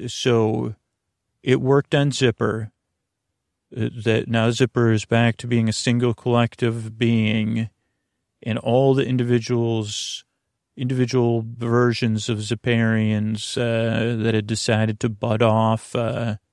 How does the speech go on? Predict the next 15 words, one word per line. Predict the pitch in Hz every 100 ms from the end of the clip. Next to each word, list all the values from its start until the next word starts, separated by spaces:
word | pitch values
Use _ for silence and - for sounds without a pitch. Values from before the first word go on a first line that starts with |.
| _ _ _ _ _ _ _ _ _ _ _ _ -
are | 117 113
on | 110 113 117
this | 117 -
new | 120 117
planet. | - 113 101 104 107 - - - _ _ _ _ _ _ _ _ _
And | - 127 123 120 110 85 - _ _
their | 120 113 131 139 131
version, | 123 120 117 - 120 113 117 117 _ _ _ _ _
a | - 110
hundred | 147 156 139
percent | 135 - 120 117
they | 107 110
suspect, | - 117 - 120 107 113 - -
is, | 135 117 107 -
uh, | 101 110 107 107